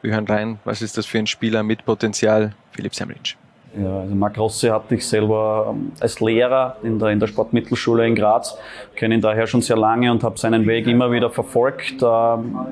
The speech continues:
Speaker 2: ja, Marc Grosse hat von den fußballerischen Anlagen alles, was ein Mittelstürmer braucht.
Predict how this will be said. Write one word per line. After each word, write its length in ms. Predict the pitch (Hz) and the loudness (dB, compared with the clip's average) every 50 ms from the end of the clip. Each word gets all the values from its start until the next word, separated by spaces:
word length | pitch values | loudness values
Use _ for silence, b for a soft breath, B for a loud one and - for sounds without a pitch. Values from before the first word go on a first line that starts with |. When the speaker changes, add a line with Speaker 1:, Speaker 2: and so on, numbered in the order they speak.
| - - - - - - - - | -12 -16 -16 -16 -16 -18 -14 -8
Speaker 2:
ja, 160 | 135 110 107 | -4 -2 0
Marc 200 | 110 107 110 107 | 2 2 0 2
Grosse 380 | - 117 117 113 - - 127 113 | 2 0 0 0 0 0 0 2
hat 180 | 110 110 110 - | 0 0 -2 -2
von 160 | - 120 113 | -2 0 2
den 120 | 113 113 | 2 2
fußballerischen 880 | 107 - - 123 - - - - 113 113 113 110 113 110 - - 113 113 | 0 0 -2 -2 -2 -4 -2 0 2 2 4 2 0 -2 -2 -4 -4 -2
Anlagen 600 | 110 117 117 117 113 113 110 110 107 113 110 - - | 0 0 0 2 4 4 2 2 2 0 0 0 0
alles, 400 | 113 110 120 127 131 127 - - | 0 2 2 2 0 0 0 -2
was 180 | 117 113 - 117 | -2 0 0 0
ein 80 | 113 | 0
Mittelstürmer 580 | 113 117 113 - 113 - - - 127 113 113 110 | 0 0 0 -2 -6 -4 -2 0 0 2 2 0
braucht. 440 | - - 113 117 139 - - - | 0 2 2 2 2 0 -2 -10